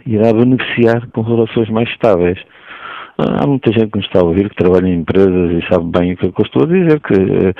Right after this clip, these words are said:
eh, não é bom para, eh, um desenvolvimento empresarial haver um número elevado de pessoas que estão ali suspensas do que é que lhes vai acontecer daqui a três ou seis meses,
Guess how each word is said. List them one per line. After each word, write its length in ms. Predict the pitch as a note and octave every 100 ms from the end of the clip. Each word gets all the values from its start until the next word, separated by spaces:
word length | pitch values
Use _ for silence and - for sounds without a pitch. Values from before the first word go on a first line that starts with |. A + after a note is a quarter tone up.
| - - - - -
eh, 180 | F#2 F2+
não 360 | - A#2+ B2 A#2+
é 140 | A2+
bom 520 | G#2 A2 B2+ A#2+ F#2 E2 _ - - _ -
para, 360 | A2 G2 F#2+
eh, 320 | E2+ F#2+ G2+ -
um 440 | - G2+ F#2+ G2
desenvolvimento 760 | F#2 F#2+ A2+ G2+ G2 G2 F#2+ G2+
empresarial 680 | F2 F#2 G#2 G2 A2 A#2+ B2
haver 180 | A#2
um 120 | A#2 A#2
número 360 | C3+ D3 A#2
elevado 420 | F#2+ F#2+ F#2 F#2 F#2
de 80 |
pessoas 360 | - G2+ G#2 G#2+
que 80 | -
estão 240 | - B2
ali 220 | B2+ C3 C3+ - - - -
suspensas 880 | D#3 D3 - B2 B2 B2+ - - B2+ - - _ - - - - -
do 80 | A2
que 140 | -
é 20 | A#2+
que 120 | A#2
lhes 120 | A#2
vai 160 | A#2+ B2
acontecer 440 | - A#2+ - B2+
daqui 280 | A#2 - A2+
a 40 |
três 320 | G2+ A2 A#2 A2+
ou 100 | A2
seis 160 | A#2+ A2
meses, 320 | A2+ C3 A2